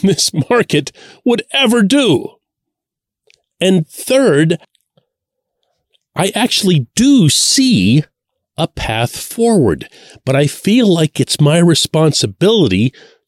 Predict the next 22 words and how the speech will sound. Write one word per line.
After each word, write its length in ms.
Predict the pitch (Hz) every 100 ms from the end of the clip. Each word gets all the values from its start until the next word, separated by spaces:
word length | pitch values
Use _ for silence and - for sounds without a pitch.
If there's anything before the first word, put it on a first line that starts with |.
| _
to 220 | - 180
say 500 | 170 - - 214 240
what 360 | 208 123 123 -
that 280 | 113 92 -
path 460 | - 90 76 - -
is 480 | - 71 139 - - - -
and 160 | 147 139
to 120 | 165
say 400 | - - 196 226
when 180 | 175 160
I 180 | 156
feel 380 | 170 - 156 170
that 320 | 131 127 160
path 400 | - 107 113 120
is 140 | 131 120
being 400 | - 98 95 110 107 - -
unduly 640 | 110 127 143 110 98 101 110
obstructed. 880 | 110 107 - - 170 - - - - _ _ _ _ _ _ _ _ _ -
To 180 | -
me, 580 | 180 196 269 214 90 104 - _ _
right 340 | 85 95 196 -
now, 460 | 240 226 107 71